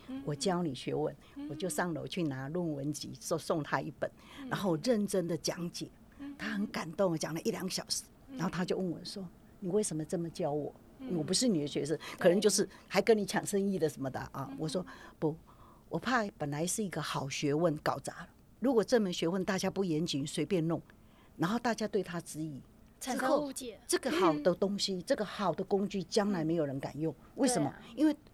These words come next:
Speaker 2: 名声都被打坏了，你有什么好用的？
Speaker 1: 嗯。
Speaker 2: 所以我好担心，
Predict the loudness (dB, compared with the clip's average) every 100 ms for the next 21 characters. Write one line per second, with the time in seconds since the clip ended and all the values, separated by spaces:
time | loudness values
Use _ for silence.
0 | -4 0 2 2 0 -2 -2 -4 -6 0
1 | 4 4 4 0 0 -2 -4 -4 -2 -4
2 | -6 -12 -14 -10 -4 0 2 2 -2 -6
3 | -6 -8 -10 -12 -14